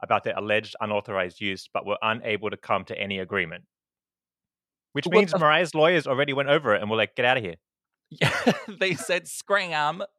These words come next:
Speaker 2: beat
Speaker 1: <laughs> Yeah.
Speaker 2: it." <laughs>
Speaker 1: Yeah.
Speaker 2: And he did not beat it.
Speaker 1: Right. He's doing too much.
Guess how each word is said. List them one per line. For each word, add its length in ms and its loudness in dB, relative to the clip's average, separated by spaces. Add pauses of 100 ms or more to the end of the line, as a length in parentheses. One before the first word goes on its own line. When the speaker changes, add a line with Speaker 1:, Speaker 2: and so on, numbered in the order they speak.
(120)
Speaker 2:
beat 260 -6
Speaker 1:
<laughs> 40 -2
Yeah. 160 0
Speaker 2:
it." 60 -14 (260)
<laughs> 80 -10 (720)
Speaker 1:
Yeah. 300 2 (240)
Speaker 2:
And 100 -10
he 160 -6
did 160 -6
not 280 -4
beat 240 -2
it. 480 -6 (260)
Speaker 1:
Right. 500 0 (220)
He's 100 -10
doing 200 -6
too 140 -4
much. 460 -6